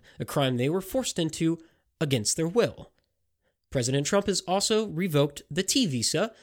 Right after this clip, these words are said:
which provided foreign-born victims a visa so that they could live here while legal proceedings occurred. It allowed them to come forward without fear of deportation, a real fear, because so often their very lives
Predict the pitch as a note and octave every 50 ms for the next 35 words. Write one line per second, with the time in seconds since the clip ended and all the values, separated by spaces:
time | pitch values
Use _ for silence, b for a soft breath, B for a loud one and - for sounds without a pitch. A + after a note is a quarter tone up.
0 | B B F#3+ F#3 - - G3+ D#3+ F#3+ F#3 F#3 F#3+ G3 G3 F#3 G3 F#3+ b b b
1 | b b - - - F3 F#3 G3 F#3+ E3+ E3+ F3+ F3 F3 E3+ D#3+ C#3 F3+ F#3+ -
2 | - C#3 C#3 C#3 - - - C#3 B2+ B2 F3+ F#3+ - - C3 B2+ - - C#3 B2+
3 | A#2+ A2 C#3+ D3+ - E3+ D3+ C#3 C#3 D3 C#3+ - - - C#3+ C3 C3 C3 C#3 C3+
4 | A#2 A#2 B2 A#2 - C#3+ - - E3 - - C3 B2 B2+ B2+ C3+ E3 - - G3+
5 | F3 D3+ G#2+ G2+ - B B B B B B B _ _ - F3 F3+ G3 G#3+ A#3
6 | A3+ G3 G3+ G3 F#3 - E3 F3 F3+ F3 - C#3+ B2+ B2 C3+ C#3 D3 D3+ D3 C3+
7 | C3+ - - - - - B2 A#2 A2+ B2 C#3 B2 B2 C3 C#3 - - - A2+ G#2
8 | G#2 - D3 D#3 - A#3 A#3 - - B2 A2 A2 G#2+ A#2+ B2+ C3 C#3 C#3 - -
9 | C4 A#3 E3 D#3+ E3+ F3 b b b b b - D3 D3+ C#3+ - - F#3 F#3 F#3+
10 | D#3+ A#2+ A#2+ - D3+ C#3 A#2+ A2 A#2 C#3 F3+ F#3+ E3+ D3 F3+ F#3+ F#3 F3 D#3+ F3
11 | G#3 G#3+ E3+ D3+ D#3 D#3 D#3+ -